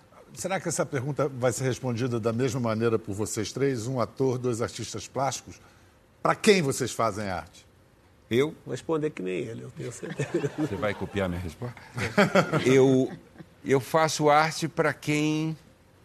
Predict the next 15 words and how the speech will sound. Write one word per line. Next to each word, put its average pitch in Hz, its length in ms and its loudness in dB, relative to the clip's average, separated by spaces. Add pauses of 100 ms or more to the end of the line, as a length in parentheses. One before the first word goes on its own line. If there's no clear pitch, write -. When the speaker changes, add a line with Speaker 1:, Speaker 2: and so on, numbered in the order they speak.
(3250)
Speaker 2:
prende 147 360 2
a - 20 0
respiração 127 1040 0 (560)
e 120 60 0
se 117 180 -4
surpreende 120 720 -2
com - 140 -6
alguma 104 320 -2
coisa. 65 260 -18 (1040)
Eu 95 80 -6
faço 117 380 -4
arte 127 260 -2
pra 123 180 -2
tocar 120 340 -4
alguém 113 580 0